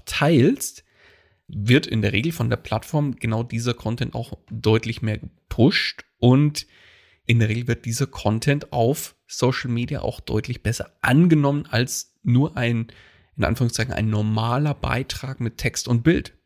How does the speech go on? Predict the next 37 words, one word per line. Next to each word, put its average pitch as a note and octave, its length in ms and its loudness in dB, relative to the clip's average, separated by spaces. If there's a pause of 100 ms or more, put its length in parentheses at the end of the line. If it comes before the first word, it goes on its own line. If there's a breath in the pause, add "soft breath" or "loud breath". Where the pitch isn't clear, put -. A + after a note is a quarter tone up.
(600 loud breath)
Das - 140 -12
heißt, A2+ 240 2
du A2 60 2
hast A2+ 200 -2
mit, - 380 -2
äh, A2+ 180 -2
solchen A2 400 -4
Videoschnipseln, D#3 1300 2
wie D3+ 100 -4
ich D3+ 100 -6
sie D3+ 120 -8
dann C#3+ 160 -4
auch - 140 -2
<laughs> - 0 -
gerne C#3 280 2
nenne, C3 380 2 (480 loud breath)
einfach A#2+ 240 -2
auch A#2+ 80 0
mehr A#2+ 240 2
Reichweite G#2+ 580 0
und A2 180 -2
in A2+ 160 -4
der A#2 100 -2
Regel A2+ 160 -4
auch - 120 -10
dann A2+ 220 -2
mehr G#2+ 180 0
Interaktion. - 920 -2 (1800 loud breath)
Ja, - 180 -4
jetzt - 180 0
stellt - 220 2
sich F#3 120 -2
natürlich F3 440 -2
die D#3 100 -8
Frage, D3 460 -2
okay, C#3+ 440 0
verstanden, A#2+ 1000 0